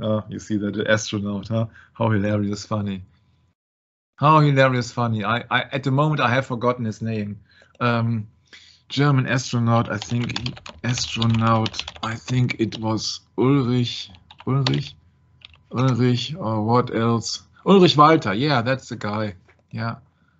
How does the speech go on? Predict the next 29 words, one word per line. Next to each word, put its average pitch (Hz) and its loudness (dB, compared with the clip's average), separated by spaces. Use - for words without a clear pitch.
Yeah, 120 0
sometimes 120 0
my 107 0
memory 104 0
is, 95 -4
is 92 -4
working. 101 -4
Yeah, 110 0
Ulrich 135 2
Walter. 107 2
Yeah, 113 2
he, 127 4
he 117 2
was 120 0
a 117 2
former 127 2
astronaut. 104 -4
Yeah. 104 -4
Yeah, 110 2
he 120 4
says 123 2
that, 113 -2
of 110 2
course, 120 2
the 120 -2
universe 110 0
is 101 -2
so, 110 2
uh, 95 -4